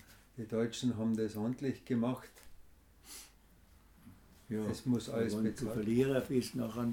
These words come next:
Speaker 2: bist du natürlich auch der Zweite.
Speaker 1: Ja.
Speaker 2: Gell?
Speaker 1: Ja. Mhm. Na,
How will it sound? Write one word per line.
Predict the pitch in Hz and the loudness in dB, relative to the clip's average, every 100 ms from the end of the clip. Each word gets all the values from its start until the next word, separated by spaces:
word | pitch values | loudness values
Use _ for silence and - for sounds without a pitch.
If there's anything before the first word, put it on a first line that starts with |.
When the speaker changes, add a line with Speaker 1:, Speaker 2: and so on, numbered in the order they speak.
| 107 | 0
Speaker 2:
bist | 127 - | -2 0
du | 120 | -2
natürlich | 110 - 110 104 | -2 -4 -4 -4
auch | 110 113 | -4 -4
der | 117 120 | -4 -6
Zweite. | - 107 104 - - - - | -6 -6 -6 -6 -8 -8 -4
Speaker 1:
Ja. | 107 101 87 - - | -2 -2 -6 -14 -12
Speaker 2:
Gell? | - 104 104 - | -6 -4 -4 -8
Speaker 1:
Ja. | 92 90 - - - - - - - - - - | -14 -14 -18 -20 -20 -20 -20 -20 -20 -20 -20 -14
Mhm. | 107 101 104 113 - _ - - - - - - - - | -8 -6 -6 -8 -14 _ -20 -20 -20 -20 -20 -20 -20 -10
Na, | 110 120 120 | -2 0 0